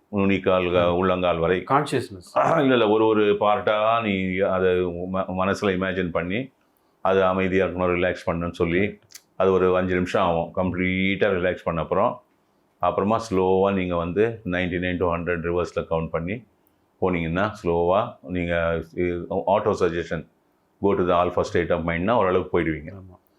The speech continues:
Speaker 1: அந்த ஆல்ஃபா ஸ்டேட்டுக்கு மைண்டுக்கு போனோடனே நீங்க ஃபீல் பண்ணுவீங்க. சாதாரண அந்த திங்கிங் ப்ராசஸ் வந்து அங்க கொஞ்சம் வேற மாதிரி இருக்கும்.
Speaker 2: ஆமா.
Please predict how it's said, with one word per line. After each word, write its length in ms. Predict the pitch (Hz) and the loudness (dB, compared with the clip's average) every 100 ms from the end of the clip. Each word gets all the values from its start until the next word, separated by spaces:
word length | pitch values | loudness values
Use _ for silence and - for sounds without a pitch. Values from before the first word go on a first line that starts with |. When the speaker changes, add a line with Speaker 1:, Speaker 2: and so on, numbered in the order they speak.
| _ _ | _ _
Speaker 1:
அந்த 220 | 98 104 | -2 2
ஆல்ஃபா 280 | 104 127 131 131 | 2 2 0 0
ஸ்டேட்டுக்கு 320 | 117 110 104 | 0 0 -2
மைண்டுக்கு 200 | 107 101 | 0 0
போனோடனே 320 | 104 101 110 | 0 0 2
நீங்க 180 | 135 107 | 2 2
ஃபீல் 300 | 98 117 113 | 0 0 -2
பண்ணுவீங்க. 360 | 101 90 82 82 | 0 -2 -2 -4
சாதாரண 560 | 80 101 101 117 123 120 | -2 -2 0 0 0 -2
அந்த 180 | 101 | -2
திங்கிங் 460 | 87 98 101 107 107 | -4 -2 -2 0 0
ப்ராசஸ் 380 | 101 92 92 90 | 2 0 -2 -4
வந்து 200 | 92 110 | -2 0
அங்க 180 | 107 90 | -2 -2
கொஞ்சம் 320 | 95 98 92 | -2 0 2
வேற 200 | 87 87 | 0 0
மாதிரி 240 | 90 87 | 0 -2
இருக்கும். 380 | 80 73 87 135 | -2 -2 -4 -4
Speaker 2:
ஆமா. 260 | 110 98 | -6 -16